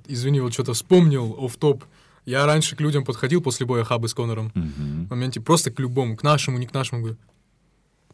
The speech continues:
Speaker 1: «Ты за Конора не болел там случайно?» Извините, просто небольшой офф-топ. Да, есть такая тема. Но, в принципе, большинству наших, э, тяжко адаптироваться. Ну, как бы это можно понять, почему Салам только что объяснял. Э, но, кстати, меня часто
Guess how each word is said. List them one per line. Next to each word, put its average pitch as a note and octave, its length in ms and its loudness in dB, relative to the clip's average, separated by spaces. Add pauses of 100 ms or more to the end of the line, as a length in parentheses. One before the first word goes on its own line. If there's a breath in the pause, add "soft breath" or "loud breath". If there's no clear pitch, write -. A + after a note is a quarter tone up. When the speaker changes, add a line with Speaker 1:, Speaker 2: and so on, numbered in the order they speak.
(300)
Speaker 1:
«Ты F3+ 120 4
за G3+ 100 8
Конора A#3+ 400 8
не F3+ 160 10
болел G3 320 8
там E3 160 6
случайно?» D3 420 0
Извините, D#3+ 600 0
просто D#3 320 -4
небольшой C3 360 -2
офф-топ. A2+ 220 -8 (140)
Да, D#3+ 160 4
есть D3+ 220 2
такая - 220 -4
тема. D#3 280 0 (280 loud breath)
Но, C#3+ 100 0
в - 40 -8
принципе, G#3 340 0
большинству D#3 600 0
наших, D#3 460 0
э, A#2+ 580 -2 (340)
тяжко D3+ 300 4
адаптироваться. D3+ 640 -2 (220)
Ну, C3+ 120 -8
как B2 200 -4
бы A#2 100 -4
это A2+ 160 -2
можно A#2 260 -4
понять, A2 240 -8
почему D#3+ 280 -2
Салам B2+ 320 -2
только A2+ 160 -8
что - 140 -6
объяснял. A2+ 420 -6 (480 loud breath)
Э, A2+ 440 -2
но, B2+ 320 0
кстати, E3 300 2
меня D#3 140 4
часто D3+ 260 -2